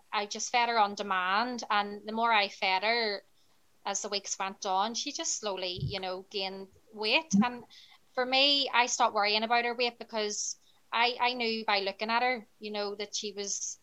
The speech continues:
Speaker 1: she was looking well, she was looking healthy, she was a lovely colour. I wasn't concerned about her at all. And actually, as the weeks passed, um, our health visitor and the dietitian and her paediatrician all agreed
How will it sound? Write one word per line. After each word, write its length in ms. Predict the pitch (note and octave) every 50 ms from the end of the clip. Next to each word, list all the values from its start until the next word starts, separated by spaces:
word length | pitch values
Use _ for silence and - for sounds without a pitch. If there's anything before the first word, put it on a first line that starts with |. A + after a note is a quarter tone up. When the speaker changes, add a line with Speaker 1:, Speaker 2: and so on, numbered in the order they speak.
| _ -
Speaker 1:
she 180 | - - A3+ G#3+
was 180 | A3 G#3+ -
looking 360 | A3 G#3+ G#3 - - G#3 G#3
well, 200 | G#3 G3+ G3+ G#3
she 120 | G3+ - G#3
was 100 | G3 -
looking 180 | G#3 - G#3
healthy, 320 | G3+ G#3 G#3 G3 - G#3+ G#3
she 100 | - G3+
was 100 | G#3 G3
a 60 | G#3+
lovely 380 | G#3 G3+ G3 F#3+ G3+ G3+ G3+ G3+
colour. 460 | - G#3+ G3 G3+ G#3+ A#3 A#3 A#3 A#3 - - - - _ _ _ _
I 140 | A3+ A3 A3+
wasn't 300 | A3 A#3 A3+ - A#3+ A3+
concerned 540 | A3+ A3+ A3 A3 A3 - G#3+ G3 G3+ G#3 G3+
about 280 | G#3 G#3 G3+ G3+ G3+
her 120 | G#3 G#3 G#3
at 100 | G3+ G3+
all. 340 | G3+ G3 G3 G3+ G#3 A3+ A3
And 240 | G#3+ G#3 G#3 G#3 G#3 -
actually, 600 | A3 G#3 G3+ - - G#3+ G#3+ G#3+ G#3 G#3 G#3+ G#3+ - - - - - _
as 220 | - A3 A3+ A3+ -
the 80 | A#3+
weeks 280 | G#3 G#3 G3 G3+ - -
passed, 580 | - - G3 G3 G3 G#3+ A3+ - - - - - -
um, 500 | G#3 G3 G3 G3 F#3+ F#3+ G3 G3 G3 G3 - _ _ _ _ _ _ _ _ _ _ _ _ - - - - - -
our 140 | - G3+ G3
health 240 | G#3 G3+ G3 G3 -
visitor 420 | G#3+ G3+ - A3 G3+ G#3 G3+ G3 -
and 160 | F#3+ F#3+ G3
the 60 | G3+
dietitian 640 | - G#3 F#3+ F#3+ F#3+ - G3+ F#3+ - - G#3 G3+ G3+ -
and 280 | G3+ G3 F#3+ F#3+ F#3+ F#3+
her 100 | - G#3+
paediatrician 680 | - - G#3 G3 G#3 G3+ - - G#3 G3 - - G#3+ G#3+
all 200 | - G#3 G3 G3+
agreed 480 | G#3 G3+ G3+ G3 G3 G3+ A3+ B3 A#3+